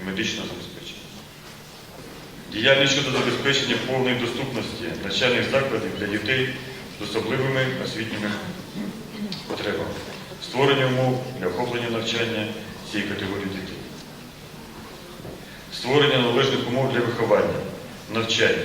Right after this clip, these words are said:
соціального захисту та матеріального забезпечення дітей-сиріт та дітей, позбавлених батьківського піклування. Створення додаткових можливостей для духовного, інтелектуального, фізичного розвитку осіб, які бажають здобути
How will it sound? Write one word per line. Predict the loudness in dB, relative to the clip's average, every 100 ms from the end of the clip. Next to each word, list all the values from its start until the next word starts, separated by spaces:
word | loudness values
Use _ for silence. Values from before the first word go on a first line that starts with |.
| -4 -8 -10 -14 -14 -8
соціального | 2 6 8 6 6
захисту | 4 4 0 -4 -6 -10 -12 -14 -4 2
та |
матеріального | 2 4 4 4 2
забезпечення | 2 0 0 0 0 0 -2
дітей-сиріт | -2 -2 -2 0 -2 -2 -4 -8 -6
та |
дітей, | -4 0 2 2 0 -6 -10 -4 0
позбавлених | 2 6 6 6 4
батьківського | 0 0 -2 -2 -4
піклування. | -4 -4 -2 -4 -6 -10 -12 -14 -16 -16 -16 -16 -16 -16 -16 -14 -14 -12 -10
Створення | -2 4 6 4 2
додаткових | 0 -2 2 2 2
можливостей | 2 2 2 2 0 -4 -8 -10 -14 -16 -14 0
для | 2
духовного, | 2 2 4 2 0 -2 -6
інтелектуального, | -2 0 2 8 8 8 4 0 -4 -6
фізичного | -2 0 0 0 0
розвитку | 0 -2 -4
осіб, | -4 -4 -4 -6 -8 -10 -10 -8
які | -4 0
бажають | 4 6 6 4
здобути | 2 -2 -2 -2